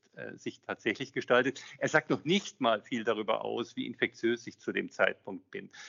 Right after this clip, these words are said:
Denn da gibt es immer noch, wenn das Immunsystem gewinnt und das Virus langsam verschwindet, gibt es immer noch haufenweise tote Zellen. Und in diesen toten Zellen ist halt die R N A, die wir in der P C R nachweisen, und ist auch das Protein, also das Virus-Eiweiß, das wir im Antigen-Schnelltest nachweisen,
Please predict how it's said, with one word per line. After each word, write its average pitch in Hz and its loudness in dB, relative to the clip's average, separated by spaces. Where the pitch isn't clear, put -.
Denn 117 4
da 117 8
gibt - 0
es 175 0
immer 175 4
noch, 117 0
wenn 117 0
das 113 -4
Immunsystem 131 0
gewinnt 131 2
und 110 -8
das 113 -2
Virus 139 2
langsam 120 4
verschwindet, 135 0
gibt - -4
es 113 -4
immer 165 4
noch - 0
haufenweise 120 2
tote 120 -4
Zellen. 135 2
Und 120 -4
in 123 -4
diesen 131 0
toten 120 -10
Zellen 123 0
ist 135 -4
halt - 4
die - -4
R 107 6
N 147 4
A, 139 8
die 117 -4
wir 113 -2
in 110 -10
der 110 -10
P 113 -2
C - -10
R 117 -4
nachweisen, 117 0
und - -10
ist - -8
auch - -10
das - -8
Protein, 139 4
also 110 4
das - -4
Virus-Eiweiß, 127 0
das 113 -4
wir 113 -2
im 113 -6
Antigen-Schnelltest 104 0
nachweisen, - 0